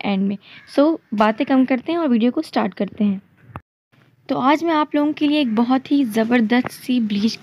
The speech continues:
क्रीम का रिव्यू लेकर आई हूँ। उम्मीद है कि आप सब लोगों को बहुत पसंद आएगा। तो ये ब्लीच क्रीम है, सिल्की ब्लीच क्रीम, जिसके बहुत ही अमेजिंग रिजल्ट्स हैं। तो चलिए इसको बनाना शुरू करते हैं। सबसे पहले हमने क्या करना है, ये आप लोगों को, इसके प्राइस भी मैं आप लोगों को बताऊंगी इस वीडियो में,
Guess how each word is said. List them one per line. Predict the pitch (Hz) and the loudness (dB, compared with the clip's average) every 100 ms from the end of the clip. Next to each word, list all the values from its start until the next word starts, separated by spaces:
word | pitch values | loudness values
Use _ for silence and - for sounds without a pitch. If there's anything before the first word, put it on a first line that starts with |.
| - | -2
क्रीम | 214 233 247 | 4 6 6
का | 254 | 4
रिव्यू | 226 208 220 247 | 2 4 4 4
लेकर | 220 220 | 4 2
आई | 202 202 | 2 2
हूँ। | 233 277 - - - | 2 0 -8 -16 2
उम्मीद | 233 247 | 4 6
है | 277 | 6
कि | 262 | 4
आप | 233 | 0
सब | - 240 | -4 -4
लोगों | 247 240 | 0 0
को | 262 214 | 0 -2
बहुत | 208 220 226 | 0 0 0
पसंद | 254 220 208 | 0 2 2
आएगा। | 196 214 277 _ - - - - - - - - - - | 0 -2 -8 _ -20 -20 -20 -20 -20 -20 -20 -20 -12 -2
तो | |
ये | 262 285 | 2 4
ब्लीच | 254 285 | 6 4
क्रीम | 277 262 285 | 2 4 4
है, | 294 | 4
सिल्की | 285 233 226 | 4 2 4
ब्लीच | 247 233 233 | 4 4 2
क्रीम, | - 226 262 | 2 6 6
जिसके | 254 262 | 6 2
बहुत | 202 226 240 254 262 | 2 2 4 4 4
ही | 294 - | -2 2
अमेजिंग | 214 214 214 220 262 240 | 4 6 6 6 4 4
रिजल्ट्स | 214 208 208 233 | 4 2 2 -2
हैं। | 277 | -2
तो | - - - - | -6 -20 -20 2
चलिए | 277 285 | 4 4
इसको | 294 277 | 2 2
बनाना | 247 233 262 | 4 4 4
शुरू | 262 247 | 2 2
करते | 233 226 | 0 2
हैं। | 269 | 0
सबसे | 254 269 | 2 0
पहले | 262 254 | 2 2
हमने | 269 254 254 | 4 2 2
क्या | 240 | 0
करना | 240 220 214 | 0 2 4
है, | 226 294 - - - 247 | 2 2 -8 -14 -8 2
ये | 254 | 4
आप | 247 247 | 4 4
लोगों | 254 254 | 2 4
को, | |
इसके | 262 277 | 2 0
प्राइस | - 226 233 | 2 2 4
भी | |
मैं | 277 | 4
आप | 254 247 | 2 2
लोगों | 254 | 2
को | 254 | 2
बताऊंगी | 247 233 240 247 | 2 2 2 2
इस | 254 | 2
वीडियो | 240 226 247 | 2 6 6
में, | 262 | 4